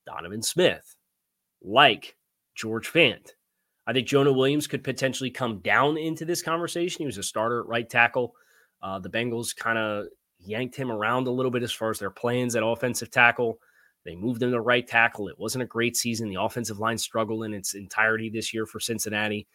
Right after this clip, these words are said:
Uh, I don't think he, I, I could see him getting a George Fant or, or specifically a Donovan Smith type of contract, which was a one-year, three million dollar deal. So if you're leveraging Kendall Lamb against those kinds of,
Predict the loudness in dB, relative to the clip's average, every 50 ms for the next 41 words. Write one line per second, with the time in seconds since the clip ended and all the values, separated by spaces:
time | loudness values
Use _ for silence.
0 | _ _ _ _ _ _ _ -10 -10 -8 -2 0 0 2 2 2 0 0 -2 -4
1 | -6 -6 -4 -2 -4 -4 -4 -6 -12 _ 0 4 4 4 4 4 4 4 4 2
2 | 0 2 2 2 2 2 2 2 2 2 0 0 -2 -4 -6 -4 -4 -2 -2 -4
3 | -4 -6 -8 -8 -12 _ _ -6 0 2 2 2 2 0 -2 -6 -6 -6 -8 -6
4 | -6 -6 -6 -8 -4 -2 0 2 2 2 2 0 0 -2 0 4 6 6 8 6
5 | 4 2 -2 -2 -2 -2 0 2 2 2 2 0 -4 -12 _ _ _ _ _ _
6 | _ _ _ _ -2 4 6 6 6 6 2 -4 2 6 6 8 6 6 2 0
7 | 0 0 -2 -6 -6 -6 -4 -4 -2 -2 0 0 0 0 -2 -4 -4 -6 -6 -6
8 | -4 -4 -6 -6 -6 -6 -6 -6 -6 -8 -8 -6 -6 -6 -6 -10 _ _ _ _
9 | _ _ _ _ _ _ _ _ _ _ _ _ _ _ _ _ _ _ _ 0
10 | 0 0 2 4 4 8 8 8 8 8 6 4 4 2 2 4 4 4 4 4
11 | 2 2 2 2 2 0 0 0 -2 -2 -2 -2 -2 -2 -2 -2 -4 -6 -4 -4
12 | -4 -4 -4 -6 -8 -8 -8 -10 -14 -20